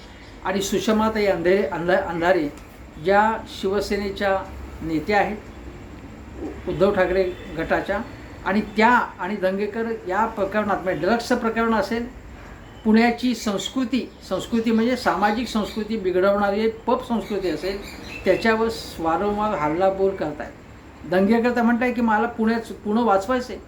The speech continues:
ते आंदोलन करतायत, ते धरण्याला बसले, ते निदर्शनं केली, त्यांनी निबंध स्पर्धा घेतली आणि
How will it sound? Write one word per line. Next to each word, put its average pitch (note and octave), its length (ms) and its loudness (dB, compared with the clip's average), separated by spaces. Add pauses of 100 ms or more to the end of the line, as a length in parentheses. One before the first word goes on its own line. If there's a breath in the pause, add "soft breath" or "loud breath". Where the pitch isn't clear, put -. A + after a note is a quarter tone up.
(560)
ते A3+ 60 4
आंदोलन A#3+ 480 6
करतायत, B3+ 340 -2 (1000)
ते A#3 340 4 (160)
धरण्याला A3+ 400 4
बसले, B3 360 0
ते G#3+ 140 -2
निदर्शनं A3+ 600 2
केली, B3+ 320 2 (480)
त्यांनी A3+ 220 6
निबंध G3 360 4
स्पर्धा B3+ 380 0
घेतली B3 400 -2 (1500)
आणि A#3 120 6